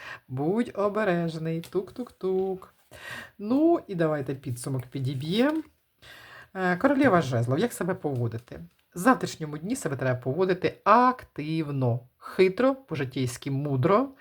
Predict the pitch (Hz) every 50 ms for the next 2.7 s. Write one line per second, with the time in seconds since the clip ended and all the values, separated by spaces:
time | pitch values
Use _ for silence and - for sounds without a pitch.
0 | - - _ - - - 170 165 165 151 143 139 131 127 - - 120 - - 180
1 | - - - 160 139 123 123 - 131 127 123 123 156 214 240 262 - - _ _
2 | - - - - - - _ 156 156 151 151 147 147 147